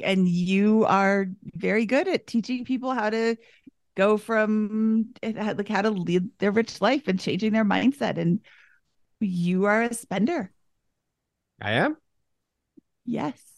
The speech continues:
Speaker 2: What does a spender mean?
Speaker 1: You spend money. You
Speaker 2: But isn't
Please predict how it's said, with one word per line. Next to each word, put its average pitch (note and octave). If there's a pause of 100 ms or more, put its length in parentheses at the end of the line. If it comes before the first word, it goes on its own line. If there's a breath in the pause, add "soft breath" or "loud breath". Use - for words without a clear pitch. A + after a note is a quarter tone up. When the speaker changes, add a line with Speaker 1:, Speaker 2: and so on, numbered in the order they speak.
(160)
Speaker 2:
What B2+
does B2+
a C3+
spender B2
mean? E2 (840)
Speaker 1:
You F3
spend G#3+
money. G3 (880)
You F#3+
Speaker 2:
But G#2
isn't A2+